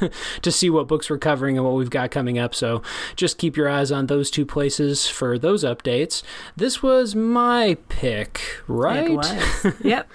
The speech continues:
Speaker 2: <laughs>
Speaker 1: You
Speaker 2: It
Speaker 1: know, that's a
Speaker 2: was.
Speaker 1: weird, that's a weirdly inconsistent thing for me to remember. So for, <laughs> it's something that I should one hundred percent know every time. Um, yeah, anyway. So yes, this was my pick, so I'll briefly set it up.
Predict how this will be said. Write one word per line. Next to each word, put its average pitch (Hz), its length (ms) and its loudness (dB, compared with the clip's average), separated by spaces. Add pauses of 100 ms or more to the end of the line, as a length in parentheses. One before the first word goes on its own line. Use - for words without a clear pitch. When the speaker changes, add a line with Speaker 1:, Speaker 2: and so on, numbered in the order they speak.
(140)
Speaker 2:
<laughs> 254 720 2 (560)
Speaker 1:
You 160 100 2
Speaker 2:
It - 40 2
Speaker 1:
know, 160 100 6
that's 160 180 4
a 165 60 6
Speaker 2:
was. 147 100 0
Speaker 1:
weird, 170 300 4 (180)
that's 156 140 -2
a 160 80 2
weirdly 180 880 2 (640)
inconsistent 175 760 0
thing 156 200 2
for 147 160 -2
me 135 120 2
to 139 140 0
remember. 117 600 -2
So 120 320 0
for, 156 180 0
<laughs> 147 180 0
it's 170 160 2
something 165 300 2
that 151 120 2
I 151 60 4
should 143 180 -2
one 143 140 2
hundred 156 300 0
percent 143 300 0
know 139 160 2
every 127 260 -2
time. 120 420 0 (520)
Um, 117 420 0 (180)
yeah, 123 200 2
anyway. 120 380 0
So 165 160 0
yes, 160 240 2
this 196 140 0
was 196 160 0
my 156 200 2
pick, 156 220 0
so 147 140 0
I'll 139 200 2
briefly 151 420 0
set 139 240 0
it 131 120 -2
up. 127 220 0